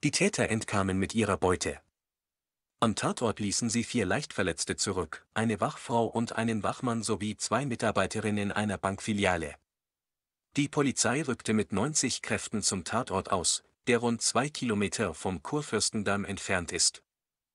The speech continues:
Von den Tätern fehlte auch am Nachmittag noch jede Spur.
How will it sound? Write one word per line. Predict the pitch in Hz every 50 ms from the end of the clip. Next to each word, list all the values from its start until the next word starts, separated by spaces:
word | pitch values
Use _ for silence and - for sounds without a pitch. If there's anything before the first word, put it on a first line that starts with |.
| _ _ _ _ _ _ _ -
Von | - - 127 135
den | 123 135 143 135
Tätern | - 156 160 - - 120 127 139
fehlte | - - 123 120 117 - 127 101
auch | 107 120 - -
am | - 107 98
Nachmittag | 92 110 - - 127 113 - - 104 95 - -
noch | 113 98 -
jede | - - 104 98 107 104
Spur. | - - - 107 82 73 71 -